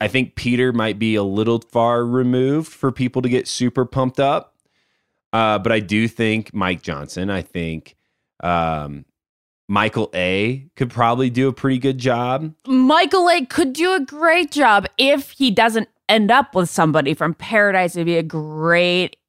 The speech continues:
Speaker 2: a great transition in. I think that it may have been their intention
Speaker 1: So
Speaker 2: with him on Paradise.
Speaker 1: So the,
Speaker 2: But
Speaker 1: the
Speaker 2: is that it?
Speaker 1: Yeah, I mean, I, I, I think it's hard. I mean, I, I think you look at Tyler Cameron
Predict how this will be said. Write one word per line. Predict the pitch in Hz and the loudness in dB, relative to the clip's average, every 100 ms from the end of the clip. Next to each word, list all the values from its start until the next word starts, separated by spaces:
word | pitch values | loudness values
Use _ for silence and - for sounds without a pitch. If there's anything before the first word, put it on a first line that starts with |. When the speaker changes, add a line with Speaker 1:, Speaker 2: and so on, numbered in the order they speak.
| - | -18
Speaker 2:
a | 147 165 147 | -16 -12 -8
great | 156 165 175 156 | -6 0 0 0
transition | 196 165 160 160 156 | 0 2 2 0 0
in. | 156 123 - - | 0 -2 -4 -6
I | 139 | -4
think | 139 175 185 | -2 -2 0
that | 170 196 | 2 2
it | |
may | 202 | 0
have | 220 | 0
been | 220 254 | 2 2
their | 269 | 2
intention | 285 320 359 247 98 98 196 _ _ _ | 0 0 -2 -2 -4 -6 -14 _ _ _
Speaker 1:
So | - 107 92 | -4 -2 0
Speaker 2:
with | 175 160 | -2 -4
him | - 190 170 | -6 -4 -2
on | 135 156 | 0 0
Paradise. | 147 139 120 90 50 - - _ _ - | 0 0 0 -2 -4 -12 -20 _ _ -10
Speaker 1:
So | - 151 | -2 0
the, | 165 | 0
Speaker 2:
But | 165 | 0
Speaker 1:
the | 185 | 0
Speaker 2:
is | |
that | 185 180 | 0 0
it? | 185 - _ _ _ - | -2 -4 _ _ _ -4
Speaker 1:
Yeah, | 170 185 139 | 0 2 0
I | |
mean, | 127 139 | 0 -2
I, | 143 | -2
I, | 113 - - | -8 -12 -10
I | 110 | -6
think | 135 170 | -2 0
it's | 165 - | -2 -4
hard. | - 107 82 55 | 0 0 0 -6
I | 71 | -4
mean, | 120 | 0
I, | 117 117 | 0 -2
I | 120 | -2
think | 143 135 - _ _ _ _ | 0 -2 -4 _ _ _ _
you | 120 123 | -2 0
look | 117 127 | 0 0
at | 131 | -2
Tyler | - 107 110 | 0 0 0
Cameron | 98 92 78 78 76 90 | -4 -8 -8 -10 -10 -10